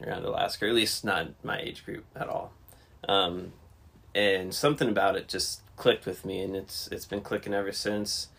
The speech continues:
Started kinda, like, jokingly writing raps in high school. Once I went to college,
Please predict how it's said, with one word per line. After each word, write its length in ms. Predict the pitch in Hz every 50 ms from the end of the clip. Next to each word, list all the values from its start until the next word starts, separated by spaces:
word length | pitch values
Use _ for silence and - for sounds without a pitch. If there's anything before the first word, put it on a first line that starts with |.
| - - - - - - - -
Started 280 | - - - 131 123 123
kinda, 140 | 135 123 113
like, 160 | 110 101 98
jokingly 460 | - - 117 113 107 - 110 104 104 104
writing 320 | 104 104 104 104 104 104
raps 580 | 101 101 104 104 107 - - - - - - -
in 360 | 98 98 98 98 92 - -
high 220 | - - 117 110
school. 600 | 107 - - - 113 110 110 107 107 107 107 104 101
Once 240 | 104 101 101 -
I 40 | 107
went 120 | 104 101 -
to 60 | 92 90
college, 680 | - - 110 110 113 117 120 123 120 - - - -